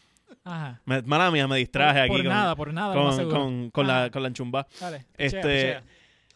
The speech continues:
Speaker 2: <laughs> nada. So, si yo fuera a decir unas tenis esenciales, yo que he estado, este, testing la Air Max, que yo no,
Speaker 1: Ujú.
Speaker 2: nunca tuve Air Max, so, tengo ahora una,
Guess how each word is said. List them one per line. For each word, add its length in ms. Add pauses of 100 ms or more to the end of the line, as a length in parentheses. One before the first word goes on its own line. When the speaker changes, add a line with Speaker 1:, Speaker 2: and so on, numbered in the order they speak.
(640)
Speaker 2:
<laughs> 0
nada. 720 (180)
So, 300
si 160
yo 100
fuera 200
a 40
decir 200
unas 160
tenis 200
esenciales, 360
yo 100
que 60
he 20
estado, 440
este, 540
testing 640
la 160
Air 160
Max, 320
que 100
yo 80
no, 120
Speaker 1:
Ujú. 120
Speaker 2:
nunca 320
tuve 180
Air 80
Max, 120
so, 120
tengo 240
ahora 300
una, 380